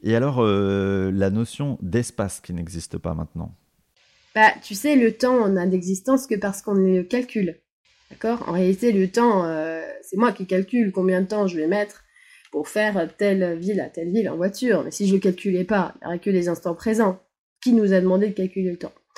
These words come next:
Speaker 2: En fait, le temps, il est calculé parce qu'on a une relation systémique avec la matière. On va dire, pour simplifier un peu les choses, que la lumière source, elle est le non-temps.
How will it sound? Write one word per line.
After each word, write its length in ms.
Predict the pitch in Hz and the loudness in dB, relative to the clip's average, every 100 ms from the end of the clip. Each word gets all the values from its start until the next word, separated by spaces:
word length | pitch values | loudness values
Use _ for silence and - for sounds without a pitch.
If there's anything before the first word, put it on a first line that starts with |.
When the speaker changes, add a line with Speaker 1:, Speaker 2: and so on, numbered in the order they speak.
| - - - | -18 -18 -6
Speaker 2:
En 80 | - | -2
fait, 200 | 190 269 | 2 4
le 180 | 233 208 | 4 2
temps, 400 | 208 233 220 165 - | 2 4 4 2 -2
il 160 | 175 | -2
est 80 | 175 | -2
calculé 460 | 180 180 - 226 262 | -2 -4 -4 -2 0
parce 200 | 190 - | -2 -2
qu'on 520 | 208 202 - 190 185 | 0 0 0 -2 0
a 100 | 185 | 2
une 180 | 180 180 | 0 0
relation 460 | 180 180 185 233 | 0 0 -2 -2
systémique 800 | 226 214 196 233 220 269 269 - - | -4 -6 -4 0 6 6 4 -8 -8
avec 300 | 190 190 190 | -2 0 0
la 100 | 202 | 0
matière. 540 | 202 208 233 208 156 - _ _ - - - _ _ _ _ _ _ _ _ | 0 -2 -2 0 -2 -8 _ _ -20 -20 -20 _ _ _ _ _ _ _ _
On 100 | 240 | 2
va 140 | 240 262 | 8 8
dire, 300 | 226 202 - | 8 2 0
pour 200 | 196 - | -12 -4
simplifier 420 | 214 208 226 220 | -2 0 0 0
un 100 | 196 | 0
peu 140 | 190 | 2
les 140 | 190 180 | 2 2
choses, 360 | - 311 277 | 0 0 0
que 80 | - | 0
la 140 | 196 | 2
lumière 380 | 185 190 190 190 | 4 4 4 2
source, 480 | - 285 302 - - | -2 -4 -4 -6 -8
elle 180 | 160 185 | -2 0
est 140 | 220 247 | 2 6
le 180 | 208 | 6
non-temps. 540 | 202 208 240 233 196 | 6 4 2 0 -4